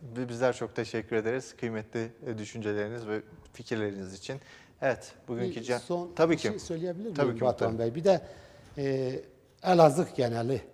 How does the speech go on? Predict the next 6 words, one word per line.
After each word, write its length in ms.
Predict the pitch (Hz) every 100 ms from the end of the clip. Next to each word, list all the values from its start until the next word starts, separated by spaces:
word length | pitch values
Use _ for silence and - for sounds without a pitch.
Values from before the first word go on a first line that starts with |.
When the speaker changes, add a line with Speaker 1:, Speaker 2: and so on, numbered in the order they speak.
| - - _ _
Speaker 1:
Hı 60 | 143
hı. 140 | 127
Speaker 2:
e, 440 | 131 123 120 117 113 123
muhtar 380 | 139 - 160
adayları 640 | 139 131 131 131 131 156 -
arkadaşlarıma 840 | 127 123 - 120 110 127 120 127